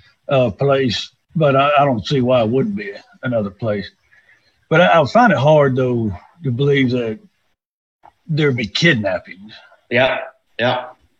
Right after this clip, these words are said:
Speaker 1: to, to support it. Now, I do think, though, I mean, there's other places where they've enticed people to come in and be
Speaker 2: Mm-hmm.
Speaker 1: guinea pigs
Speaker 2: Yep.
Speaker 1: with a, a payment or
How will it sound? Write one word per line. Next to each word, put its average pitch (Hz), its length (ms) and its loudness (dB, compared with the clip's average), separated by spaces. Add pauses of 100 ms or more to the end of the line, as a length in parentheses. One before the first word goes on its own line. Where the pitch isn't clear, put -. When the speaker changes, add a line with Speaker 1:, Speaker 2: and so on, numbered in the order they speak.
Speaker 1:
to, 127 360 -2 (120)
to 120 160 -4
support 123 400 -4
it. 117 100 -6
Now, 139 460 0 (240)
I 147 100 2
do 165 240 4
think, 165 300 0
though, 156 320 2
I 156 100 -2
mean, 151 160 -4
there's 135 220 -2
other 160 180 2
places 135 460 -4
where 139 380 -4 (340)
they've 180 180 2
enticed 170 400 2
people 160 240 0
to 135 60 -2
come 147 280 2
in 123 520 -2 (240)
and 139 200 -2
be 143 140 0
Speaker 2:
Mm-hmm. 135 100 0
Speaker 1:
guinea 202 200 0
pigs - 600 -8 (300)
Speaker 2:
Yep. 143 160 0
Speaker 1:
with 131 100 -2
a, 120 300 -6
a 120 180 -4
payment 156 580 -2
or 127 440 -4